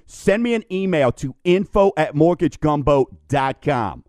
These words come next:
I have the greatest agents that are vetted. I have twenty-five plus years of experience. You will never get turned down because of income. Not a month into the process.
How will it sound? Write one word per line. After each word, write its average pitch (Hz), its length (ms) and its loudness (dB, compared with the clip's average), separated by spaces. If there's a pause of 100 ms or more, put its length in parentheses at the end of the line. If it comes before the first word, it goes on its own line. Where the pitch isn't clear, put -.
(380)
I 143 120 0
have 143 280 0
the 208 160 -2
greatest 185 540 0
agents 170 440 -4
that 143 180 0
are 135 60 2
vetted. 107 440 -2 (680)
I 135 80 0
have 147 120 0
twenty-five 202 840 -2
plus 185 300 -2
years 180 220 -2
of 143 60 -8
experience. 135 760 -4 (560)
You 156 140 4
will 160 100 0
never 196 260 0
get 202 220 -10
turned 202 360 -2
down 165 420 0 (260)
because 165 280 0
of 151 200 -2
income. 127 500 -4 (720)
Not 220 280 0 (160)
a 165 80 4
month 180 260 0
into 165 240 -4
the 135 100 -2
process. 107 760 -6